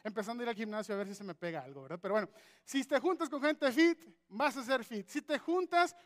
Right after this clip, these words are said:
con gente responsable, vas a empezar a ser responsable. Quien se junta con esposas tóxicas se va a convertir en una esposa tóxica.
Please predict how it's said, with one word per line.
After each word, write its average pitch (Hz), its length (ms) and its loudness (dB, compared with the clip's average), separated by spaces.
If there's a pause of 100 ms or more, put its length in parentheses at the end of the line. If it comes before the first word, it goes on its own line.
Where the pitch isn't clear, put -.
con 254 160 -6
gente 294 260 -2
responsable, 277 960 4 (300)
vas 214 400 2
a 233 40 -10
empezar 202 460 -4
a 185 60 -2
ser 180 180 -12
responsable. 160 720 -16 (1300)
Quien 302 160 8
se 247 180 2
junta 370 360 2
con 262 200 -6
esposas 247 680 -4
tóxicas - 880 -10 (3000)
se 202 160 -6
va 170 60 -4
a 175 60 -8
convertir 214 480 -8
en 220 100 -10
una 175 160 -10
esposa - 400 -20
tóxica. - 500 -8